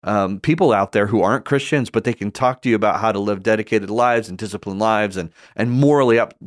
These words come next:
morally right lives, 'cause the law is written on their hearts, according to Romans chapter one, right?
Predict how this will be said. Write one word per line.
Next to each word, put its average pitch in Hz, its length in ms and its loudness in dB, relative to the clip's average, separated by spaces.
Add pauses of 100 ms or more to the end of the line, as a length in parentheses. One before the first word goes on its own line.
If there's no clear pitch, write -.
(300)
morally 110 520 0
right 98 300 0
lives, 110 340 0
'cause 120 120 0
the 110 80 0
law 131 240 4
is 107 100 -2
written 117 220 0
on 110 100 0
their 85 120 -6
hearts, 160 340 0
according 104 260 0
to 90 60 -6
Romans 92 260 -4
chapter 92 240 -8
one, 85 140 -8
right? 92 160 -6